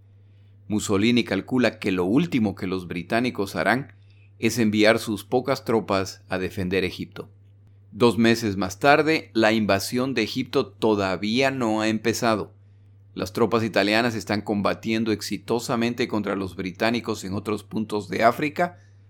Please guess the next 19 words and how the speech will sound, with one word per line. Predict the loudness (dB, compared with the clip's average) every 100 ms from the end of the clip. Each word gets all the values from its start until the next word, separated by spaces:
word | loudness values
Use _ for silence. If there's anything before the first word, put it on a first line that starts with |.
| -8 0
pero | 2 2
no | 0
se | 0 0
ha |
iniciado | 0 -2 -2 0 2 2
la | 0
campaña | -4 -6 -4 -4
egipcia. | -6 -10 -12 -14 -20 -20 -20 -20 -20 -20 -20 -20 -20 -20 -20 -20 0
La | 2
campaña | 4 4 4 2
contra | 0 0 4
Egipto | 2 2 -4 0 2 2
se | 0 2
lanza | 2 2 -2
finalmente | -2 0 0 0 0 -4 -2
el | -4 -4
trece | -2 -2 0 0
de | 0
septiembre, | -2 -6 -4 -6 -6 -16